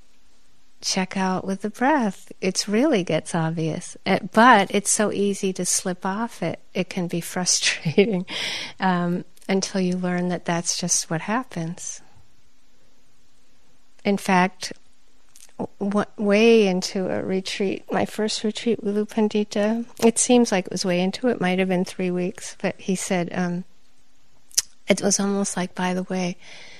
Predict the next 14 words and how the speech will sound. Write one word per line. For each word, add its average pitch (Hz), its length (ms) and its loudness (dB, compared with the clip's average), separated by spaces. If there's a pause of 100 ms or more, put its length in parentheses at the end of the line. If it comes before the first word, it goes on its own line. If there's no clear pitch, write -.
(320)
uh, 175 440 -2 (960)
how 226 200 4
many 226 380 6
do 208 100 2
you, 196 160 4
how - 200 2
many 233 260 6
thoughts 214 500 0
do - 100 -2
you 190 140 0
notice 180 720 -2 (720)
happen 185 420 -2
in 175 160 0
the 175 240 0